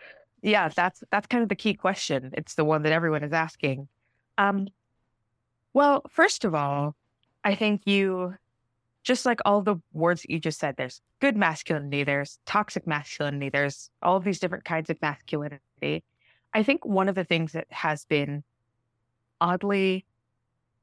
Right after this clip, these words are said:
that has been odd in our conversation, and that I tried to pull out in this piece too, is that in the modern moment, especially in the mainstream, there's an odd reluctance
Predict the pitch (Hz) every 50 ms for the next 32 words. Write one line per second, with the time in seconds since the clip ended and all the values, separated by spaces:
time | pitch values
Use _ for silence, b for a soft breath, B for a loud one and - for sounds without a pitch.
0 | _ _ - 202 220 214 214 175 190 233 208 - - 170 196 196 170 160 165 -
1 | 165 160 156 151 147 - 170 156 151 - 151 143 - 196 202 262 247 - - 143
2 | 143 143 - - 170 160 156 151 151 156 - _ _ _ _ _ _ _ _ -
3 | 175 175 170 - 190 185 180 - 180 - - 196 180 165 156 151 151 - 180 170
4 | 156 151 147 - - - - 254 - - - - - 285 277 196 151 143 143 -
5 | _ _ _ _ _ _ _ _ _ - 190 175 208 196 190 185 185 - _ _
6 | _ _ _ _ _ _ _ _ _ _ _ _ _ _ _ _ _ _ - 226
7 | 240 247 254 240 240 220 196 180 190 220 254 247 196 165 156 156 160 185 202 220
8 | 220 - - _ - 160 - - 165 165 165 - - 170 160 156 156 156 - -
9 | _ _ _ - 170 170 160 156 151 151 156 165 156 - - - 156 151 170 196
10 | 240 254 - _ _ _ _ _ - 196 190 185 175 - - _ _ _ _ -
11 | 202 196 185 - - 175 208 247 262 - 294 269 190 147 160 - - _ - 196
12 | 175 170 -